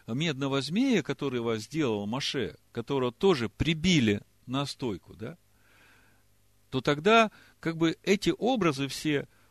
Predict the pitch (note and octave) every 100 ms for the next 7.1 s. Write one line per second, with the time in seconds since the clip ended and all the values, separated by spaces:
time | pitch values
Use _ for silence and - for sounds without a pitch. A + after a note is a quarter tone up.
0 | _ C3 C3 D#3+ F3 - F3+ F3 D#3 E3+
1 | G#3+ A3 D#3+ - - C#3 C#3+ - D#3+ F#3+
2 | E3+ - D3 D3+ F3+ F3+ - _ _ _
3 | _ - - G3 C4 A#3+ - C#3+ F#3 A#3
4 | D#3 - G3+ G#3 E3+ - F3 F3 C3+ -
5 | - _ _ _ _ _ _ _ _ _
6 | _ _ _ _ _ - C3+ D#3 F3 D#3+
7 | C3+